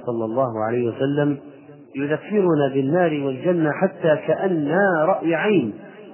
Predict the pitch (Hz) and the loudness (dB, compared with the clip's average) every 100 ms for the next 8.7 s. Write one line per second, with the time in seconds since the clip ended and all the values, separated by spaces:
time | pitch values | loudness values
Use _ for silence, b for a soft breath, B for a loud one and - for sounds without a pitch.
0 | - - - 214 - 196 175 - 180 220 | -20 -18 -2 -2 0 0 0 0 -2 -2
1 | 196 185 196 165 165 156 190 151 135 117 | 2 4 4 4 2 4 4 4 2 0
2 | 160 151 139 135 139 147 135 123 131 131 | 0 0 2 0 2 0 0 -2 0 -2
3 | - - - 131 131 143 - - - - | -6 -18 -20 -20 -20 -20 -20 -20 -20 -20
4 | _ _ _ _ 127 127 131 151 131 127 | _ _ _ _ 0 2 4 2 4 0
5 | 123 139 131 139 131 131 120 123 143 135 | 0 -2 0 2 0 0 -2 0 0 0
6 | 120 139 131 123 147 156 180 175 - - | 0 0 0 -2 -2 0 -2 -4 -14 -20
7 | - - - 160 160 214 202 151 165 170 | -20 -10 -2 0 2 0 0 -2 -2 -2
8 | 170 165 170 165 143 123 151 | -2 0 2 2 -2 -6 -8